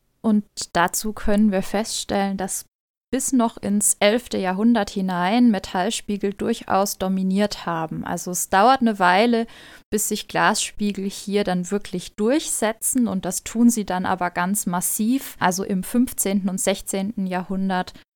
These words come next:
finden wir auch ziemlich große Glasspiegel und was ich, glaube ich, noch gar nicht erwähnt habe, ist, also mit der Glasmacherpfeife kann man eben so, ja, recht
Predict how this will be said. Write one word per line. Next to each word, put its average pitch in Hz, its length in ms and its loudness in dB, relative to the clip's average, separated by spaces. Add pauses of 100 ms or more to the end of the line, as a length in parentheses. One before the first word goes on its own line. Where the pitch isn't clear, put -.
finden 190 440 -2
wir 185 160 -4
auch 175 220 -2
ziemlich 190 500 -4
große 214 460 -2
Glasspiegel 202 920 0
und 185 320 -6
was 180 240 -6
ich, 196 80 -10
glaube 190 240 -2
ich, - 80 -6
noch - 160 -6
gar 185 160 2
nicht 214 160 -2
erwähnt 180 560 -2
habe, 185 240 -6
ist, - 320 -6 (180)
also 180 420 -2 (280)
mit 202 180 0
der 185 120 2
Glasmacherpfeife 202 1160 0
kann 196 400 -2
man 202 300 -2
eben 190 480 -2 (160)
so, 175 500 -4 (440)
ja, 165 240 0
recht - 560 -6